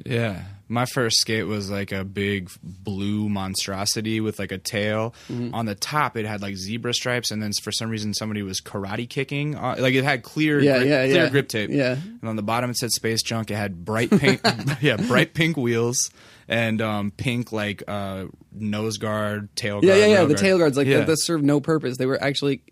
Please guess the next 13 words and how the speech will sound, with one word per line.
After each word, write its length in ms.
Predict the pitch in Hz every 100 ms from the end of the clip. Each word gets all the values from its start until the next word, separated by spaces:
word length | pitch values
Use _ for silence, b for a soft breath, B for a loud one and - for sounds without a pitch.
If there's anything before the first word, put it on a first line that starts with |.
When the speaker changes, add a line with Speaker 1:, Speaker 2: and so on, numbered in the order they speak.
| _
Speaker 2:
they 160 | - 139
were 120 | 127
counterproductive 720 | - 151 139 135 147 143 123
'cause 140 | 131 127
you 80 | 139
wanted 240 | 143 127
to 80 | 135
be 100 | 139
able 160 | 135
to 120 | 123 123
snap 400 | - 135 127 -
farther. 320 | 139 139
Da-, 80 | 131